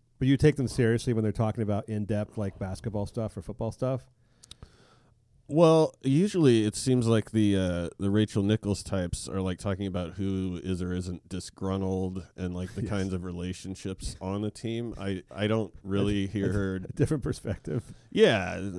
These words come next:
Speaker 2: I don't think there's a ton of, like, diagramming plays, although, you know, I'm, I'm sure that there's plenty of women that are capable of that. Um,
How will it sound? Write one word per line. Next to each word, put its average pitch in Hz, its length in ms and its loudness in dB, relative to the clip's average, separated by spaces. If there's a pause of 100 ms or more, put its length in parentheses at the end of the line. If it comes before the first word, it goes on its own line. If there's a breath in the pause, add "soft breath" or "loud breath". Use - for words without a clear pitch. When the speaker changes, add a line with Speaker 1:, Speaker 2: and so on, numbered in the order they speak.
(140)
Speaker 2:
I 113 120 0
don't 120 200 2
think 113 180 0
there's 104 180 2
a 95 60 0
ton 107 360 2
of, 95 180 2
like, 95 240 0
diagramming 90 640 -4
plays, 104 380 2
although, 98 360 -2
you 107 160 -8
know, 87 140 -8
I'm, 85 160 -12
I'm 92 140 -6
sure 95 260 0
that 85 180 -2 (240)
there's 87 220 -6
plenty 90 240 -4
of 85 80 -6
women 82 220 -6
that 82 140 -8
are 76 160 -10 (420)
capable 95 420 0
of 80 120 -10
that. 85 360 -6
Um, 87 320 -4